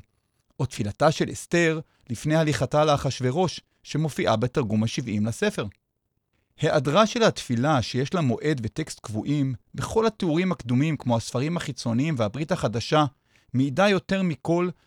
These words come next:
שככל הנראה אם היו תפילות, הן היו אישיות, אינטימיות,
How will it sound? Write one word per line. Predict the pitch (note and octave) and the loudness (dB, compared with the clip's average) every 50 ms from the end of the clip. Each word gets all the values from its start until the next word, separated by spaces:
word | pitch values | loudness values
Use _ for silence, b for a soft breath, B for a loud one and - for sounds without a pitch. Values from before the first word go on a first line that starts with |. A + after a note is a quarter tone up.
| _ | _
שככל | - - - - A#2+ - - E3+ F3 F#3 | -16 -16 -10 -10 -10 -4 -2 0 0 0
הנראה | F3+ E3+ E3 D3+ D#3+ D#3+ D3 - | 0 0 -2 -2 -2 -2 -2 0
אם | - A2+ A2 | 0 0 2
היו | G#2+ A#2+ D#3 F3+ | 2 0 0 -2
תפילות, | - - - C3 A#2 A#2+ C3+ C#3+ - - _ _ _ _ | -4 -6 -4 -2 0 0 0 -2 -4 -8 _ _ _ _
הן | - B2 A#2+ A2 | 0 2 2 4
היו | G#2+ A2+ C3+ D#3+ | 4 2 2 0
אישיות, | D3 C3+ - - A#2 A2+ A#2+ B2+ C#3+ C3 - - _ _ - | -2 -4 -4 -4 0 0 2 2 0 -2 -6 -16 _ _ 0
אינטימיות, | A#2+ A#2 G2+ - - F3 E3+ E3 C3+ A2 F#2+ - - | 0 0 0 0 -2 0 0 2 0 0 -2 -4 -10